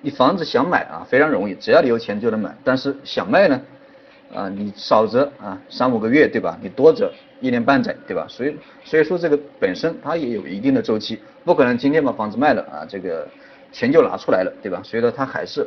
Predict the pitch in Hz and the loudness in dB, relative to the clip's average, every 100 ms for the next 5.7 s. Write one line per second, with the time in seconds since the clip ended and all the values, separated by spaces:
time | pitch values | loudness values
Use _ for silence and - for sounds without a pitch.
0 | - 139 104 95 107 92 104 - 95 - | 0 0 2 -2 -6 -6 -8 -8 -12 -16
1 | - - 202 190 147 107 101 110 139 - | -14 -2 2 4 4 2 -2 0 0 0
2 | 98 98 95 101 104 92 131 123 - 92 | -8 -6 -8 -6 -6 -4 -2 -2 -2 -2
3 | 139 - - - - - - 113 120 113 | 0 -2 -6 -20 -20 -20 -2 0 0 -2
4 | 92 - - 196 214 - - 101 98 175 | -8 -14 -16 -12 -12 -10 -4 -2 2 2
5 | 180 208 180 90 101 156 | 2 2 2 -2 -4 -4